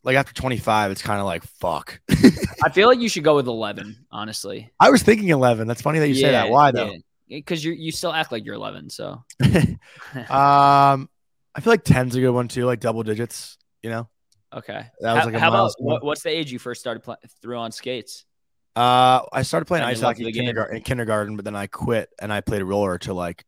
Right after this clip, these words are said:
Speaker 1: ten, and then
Speaker 2: Mm.
Speaker 1: I went back to ice
Speaker 2: Okay,
Speaker 1: at
Speaker 2: so ten
Speaker 1: ten.
Speaker 2: sounds like good. Ten sounds like good. Um,
Speaker 1: Well, I
Speaker 2: all
Speaker 1: guess
Speaker 2: right.
Speaker 1: I wanna ask, I wanna ask you this one, too. What's the
Speaker 2: Okay.
Speaker 1: next birthday you're looking forward to most?
Speaker 2: Um,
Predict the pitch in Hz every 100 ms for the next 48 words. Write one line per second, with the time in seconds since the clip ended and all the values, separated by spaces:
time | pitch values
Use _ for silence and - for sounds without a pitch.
0 | - - 110 95 95 90 90 87 90 87
1 | - 85 85 - - _ _ 165 170 -
2 | 123 143 143 139 123 123 113 104 - 110
3 | 110 107 104 - - _ - _ - 120
4 | 120 120 120 113 - - 196 190 196 208
5 | 180 185 180 - 170 175 165 - 170 156
6 | - 127 - 127 107 131 - 107 127 123
7 | - 127 120 120 113 110 107 - 104 98
8 | 104 92 85 - - _ _ _ _ _
9 | _ _ _ _ _ _ _ _ _ _
10 | _ _ _ _ _ _ - - _ _
11 | _ _ _ - 120 123 120 120 120 117